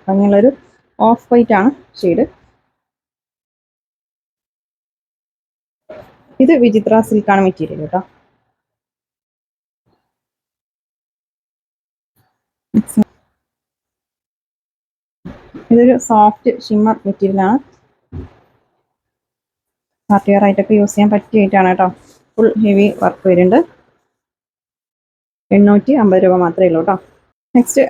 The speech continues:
ഡബിൾ എക്സ് എൽ സൈസ് ആണ്. ഷിമ്മർ മെറ്റീരിയൽ ആണ് ട്ടോ. നല്ല സോഫ്റ്റ് ഷിമ്മർ ആണ് മെറ്റീരിയൽ. നെക്കിലൊക്കെ നല്ല അടിപൊളി ഡിസൈൻ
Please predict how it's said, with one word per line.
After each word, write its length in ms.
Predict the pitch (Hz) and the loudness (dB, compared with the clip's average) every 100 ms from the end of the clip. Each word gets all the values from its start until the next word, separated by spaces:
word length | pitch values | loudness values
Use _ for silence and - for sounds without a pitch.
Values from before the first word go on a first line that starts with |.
| 208 | 0
ഡബിൾ 180 | 196 190 | 0 -2
എക്സ് 140 | - | -2
എൽ 40 | 202 | -4
സൈസ് 240 | 214 208 214 | 0 -2 0
ആണ്. 100 | 202 320 - _ _ _ _ - | 0 0 -4 _ _ _ _ -2
ഷിമ്മർ 300 | 262 269 294 202 | 2 2 2 -2
മെറ്റീരിയൽ 340 | 202 190 190 175 | -6 -4 -4 -4
ആണ് 120 | 175 185 | -4 -4
ട്ടോ. 80 | 190 196 | -6 -4
നല്ല 120 | 190 - | -6 -4
സോഫ്റ്റ് 360 | 185 190 - - - | -4 -4 -6 -12 -4
ഷിമ്മർ 240 | 208 196 196 | 0 2 2
ആണ് 100 | 202 | 2
മെറ്റീരിയൽ. 380 | 190 190 185 277 - _ _ - | 0 -2 -2 -2 -4 _ _ -8
നെക്കിലൊക്കെ 400 | 185 - 190 226 269 _ - | -6 -2 0 0 -2 _ -8
നല്ല 200 | 175 180 | -4 -4
അടിപൊളി 480 | - - - 208 214 | -6 -4 0 2 2
ഡിസൈൻ 260 | 208 - | 0 -2